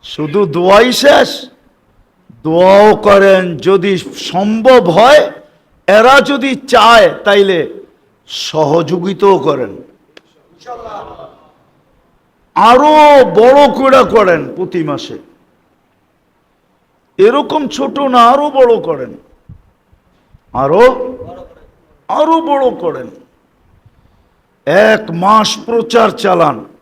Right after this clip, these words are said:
তারপরে করেন, যাতে সবার কানের ভিতরে আওয়াজ যায়।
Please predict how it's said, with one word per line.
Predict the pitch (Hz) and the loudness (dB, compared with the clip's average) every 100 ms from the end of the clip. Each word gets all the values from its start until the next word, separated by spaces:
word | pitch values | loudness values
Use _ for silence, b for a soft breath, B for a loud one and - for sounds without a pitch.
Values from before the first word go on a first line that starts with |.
| - - _ _ _ _ _ _ _ _ _ _ | -20 -20 _ _ _ _ _ _ _ _ _ _
তারপরে | 233 247 262 233 - 247 240 214 | 0 2 2 -2 -2 2 2 0
করেন, | 196 190 156 123 - - _ _ _ _ _ _ _ _ _ - | 0 0 0 -6 -14 -20 _ _ _ _ _ _ _ _ _ -8
যাতে | 151 156 165 | -6 -6 -10
সবার | - 160 156 190 196 170 | -6 -6 0 0 0 -2
কানের | - 175 185 190 170 | -6 -8 -6 -6 -4
ভিতরে | 175 175 165 | -4 -2 0
আওয়াজ | 151 156 156 147 - | 2 2 0 -2 -6
যায়। | 151 117 101 | -10 -8 -10